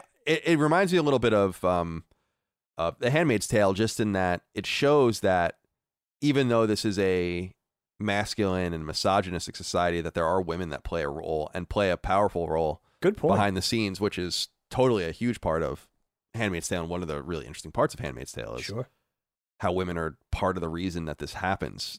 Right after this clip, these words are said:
Speaker 1: in the first place, and then they're di-, em-, disempowered by the very people that they empower. So, so I, I have a hard time feeling bad for Cersei, but you don't wanna see it. You know, it's like watching the execution of someone who murdered someone. It's not necessarily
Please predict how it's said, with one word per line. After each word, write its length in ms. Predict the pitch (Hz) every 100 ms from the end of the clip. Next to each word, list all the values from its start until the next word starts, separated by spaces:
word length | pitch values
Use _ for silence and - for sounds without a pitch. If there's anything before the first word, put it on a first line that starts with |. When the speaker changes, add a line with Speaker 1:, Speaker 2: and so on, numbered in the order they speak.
| -
Speaker 1:
in 60 | 73
the 60 |
first 220 | - 85 -
place, 180 | 60 73
and 80 |
then 100 | 71
they're 180 | 69 71 -
di-, 80 | - _ 87 _
em-, 140 | 87 80 _
disempowered 560 | 92 82 - 90 73 71
by 380 | 67 60 55 - _ _ -
the 60 |
very 180 | 80 69
people 220 | 85 76
that 100 | 65
they 100 | -
empower. 340 | - 80 69 -
So, 240 | 92 82 _ _ _ _ _ _ _ _ _ -
so 240 | - 185 -
I, 220 | 151 156 -
I 300 | 143 147 120 _ _ _ _ _ 139
have 160 | 147
a 40 | 151
hard 180 | 156 147
time 160 | 135
feeling 260 | 123 131 113
bad 280 | 117 113 -
for 100 | 107
Cersei, 600 | 101 98 95 95 92 90 _ _ _ _ -
but 100 | 135
you 60 |
don't 80 | 151
wanna 160 | 120 92
see 280 | - 117 101
it. 160 | 90 _ _ _ -
You 80 | 101
know, 100 | 95
it's 100 | -
like 120 | 117
watching 340 | 117 120 127 104
the 100 | 98
execution 480 | - - 104 98
of 100 | 90
someone 240 | - 90 87
who 100 | 87
murdered 320 | 82 95 82
someone. 240 | 82 78
It's 120 | 80 92
not 120 | -
necessarily 360 | 85 - 80